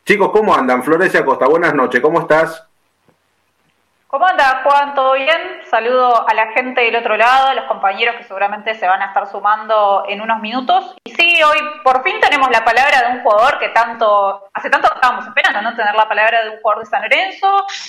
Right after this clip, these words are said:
Speaker 2: Mucho para preguntarle al pobre, al pobre Julián, me parece que lo vamos a volver loco con las preguntas, pero interesante también para el hincha poder escuchar.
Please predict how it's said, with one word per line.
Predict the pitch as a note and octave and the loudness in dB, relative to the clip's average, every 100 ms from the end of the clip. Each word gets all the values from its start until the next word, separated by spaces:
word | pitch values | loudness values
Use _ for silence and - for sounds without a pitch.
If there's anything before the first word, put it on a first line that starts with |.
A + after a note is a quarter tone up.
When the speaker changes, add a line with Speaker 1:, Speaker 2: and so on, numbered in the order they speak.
| - B3+ | -10 -4
Speaker 2:
Mucho | - C#4+ | 0 0
para | A#3+ A3 | 2 2
preguntarle | A3 A3+ A3+ C4+ C#4+ D4 D#4 D4+ - - - | 2 0 2 2 2 2 0 -2 -12 -16 -6
al | G#3 A3+ | -4 2
pobre, | B3+ B3+ B3 A#3+ A3+ A3 | 2 4 2 2 2 2
al | A#3 A#3 | 0 0
pobre | C#4 D4+ D4 | 2 2 0
Julián, | B3+ B3+ C#4 | 0 2 0
me | B3+ | -2
parece | A3+ B3+ | -4 0
que | |
lo | A3+ | 0
vamos | A3+ A#3 | 0 -2
a | |
volver | G#3+ A3 A#3 | -2 0 0
loco | A#3 A3 | 0 0
con | G3 | 0
las | G3+ | -2
preguntas, | G#3+ B3 C4 D4+ D#4 C4 | -2 -4 0 0 0 -4
pero | G3 F#3+ | 0 0
interesante | G3 G3+ F#3+ F#3+ A3+ A3+ | 0 -6 -6 -2 -2 0
también | F#3+ G#3 | -2 -2
para | G3+ F#3+ | -2 -2
el | F#3+ | -4
hincha | G#3 G3+ - | -10 -8 -6
poder | E3+ | -6
escuchar. | - _ F#3 | -8 _ -8